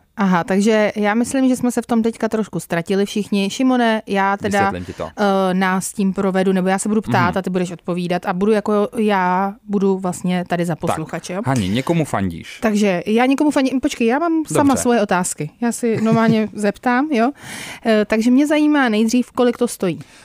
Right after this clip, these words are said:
Speaker 2: Stojí to sto korun celé, after party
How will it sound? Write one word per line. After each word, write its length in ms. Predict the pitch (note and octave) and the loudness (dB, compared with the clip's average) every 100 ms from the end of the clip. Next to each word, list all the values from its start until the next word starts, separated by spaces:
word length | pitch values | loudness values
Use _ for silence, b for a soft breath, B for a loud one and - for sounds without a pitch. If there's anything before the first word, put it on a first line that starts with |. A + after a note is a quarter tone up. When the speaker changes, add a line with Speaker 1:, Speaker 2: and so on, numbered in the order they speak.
| - | -18
Speaker 2:
Stojí 340 | - F#3+ F#3+ | -4 -2 -2
to 220 | - E3 | 0 0
sto 260 | - - D#3+ | 0 -2 -2
korun 480 | - A2 F#2 E2 F2+ - | 0 0 0 -2 -8 -8
celé, 440 | - G#2 E2 D#2+ _ - | -2 -2 -2 -6 _ -4
after 280 | C3+ - D3 | -4 -2 -4
party 520 | D3+ C#3+ C3+ C#3+ | 0 -2 0 -4